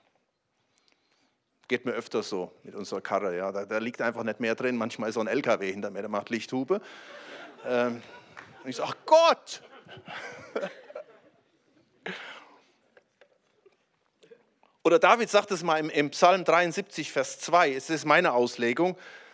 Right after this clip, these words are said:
"Mir ist fast schlecht geworden, als ich die Reichen gesehen habe." Also das ist jetzt hier meine Bibelauslegung, ja, so ungefähr. Er sagt, "Hey, warum geht's denen also gut? Und Gott, ich folg dir doch nach.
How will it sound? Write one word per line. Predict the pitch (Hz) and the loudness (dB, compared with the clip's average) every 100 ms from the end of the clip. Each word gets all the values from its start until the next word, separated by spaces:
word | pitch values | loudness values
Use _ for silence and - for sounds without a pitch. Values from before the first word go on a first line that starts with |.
| - | -12
"Mir | 139 175 | 0 2
ist | 170 - | 2 -2
fast | - 185 - - | 0 0 0 -4
schlecht | 156 175 - - | 0 0 0 -6
geworden, | 131 123 131 | 0 0 2
als | 120 123 | -2 -2
ich | 127 | -4
die | 127 | -2
Reichen | 113 127 127 | 0 -2 -4
gesehen | 107 - 98 87 | -10 -10 -10 -10
habe." | 82 - _ _ _ _ _ _ _ - | -14 -18 _ _ _ _ _ _ _ -10
Also | 110 | -10
das | 107 120 | -10 -12
ist | 110 | -10
jetzt | 104 98 - | -12 -12 -16
hier | 104 - 104 | -18 -18 -18
meine | 104 95 92 82 _ _ | -10 -8 -8 -12 _ _
Bibelauslegung, | 107 95 92 92 - 85 85 95 | -14 -12 -10 -12 -12 -16 -14 -10
ja, | 110 | -10
so | 123 | -8
ungefähr. | 120 98 110 87 - _ _ _ _ _ _ | -8 -10 -8 -10 -12 _ _ _ _ _ _
Er | - | -10
sagt, | 143 151 | -8 -4
"Hey, | - 190 180 | -2 -2 -2
warum | 170 202 269 262 | 0 0 0 0
geht's | 214 233 - | -2 -2 0
denen | 208 220 240 | 4 4 2
also | 196 180 202 196 | 2 2 4 0
gut? | 208 220 202 - | 0 -2 -4 -6
Und | - 180 | -8 0
Gott, | 208 214 | 2 2
ich | 240 269 | -2 -2
folg | - 220 240 240 | 2 4 4 2
dir | 208 214 | 2 2
doch | 208 196 | 4 0
nach. | 180 180 135 110 - | 2 4 4 0 -10